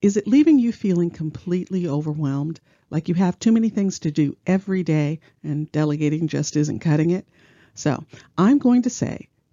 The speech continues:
take a minute, take a breath, and reflect for a second. Are you busy, or are you just in chaos? You know, they can feel very much the same, but while busy is just tiring,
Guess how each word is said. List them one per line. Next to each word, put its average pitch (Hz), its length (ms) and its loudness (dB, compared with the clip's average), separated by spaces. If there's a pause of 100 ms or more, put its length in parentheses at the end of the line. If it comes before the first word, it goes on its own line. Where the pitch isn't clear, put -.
take 139 240 -4
a 240 60 2
minute, 147 460 2 (300)
take 147 220 0
a 127 40 -6
breath, 180 440 -2 (420)
and 175 220 2
reflect 143 520 -4
for 117 160 -8
a - 60 -8
second. - 500 -14 (520)
Are 180 60 -2
you 254 260 6
busy, 214 580 -2 (460)
or 156 420 -2 (340)
are 139 100 -6
you 151 180 -8 (100)
just - 540 -4
in 143 220 -2
chaos? - 640 -10 (800)
You 190 120 4
know, 170 140 6
they 165 100 2
can 190 160 -4
feel 233 240 0
very 190 340 0
much 226 320 -4
the 214 80 -4
same, 233 500 -4 (440)
but 170 240 -2
while 170 280 -2
busy 170 460 0
is 151 380 -6
just - 260 -6
tiring, 165 560 -4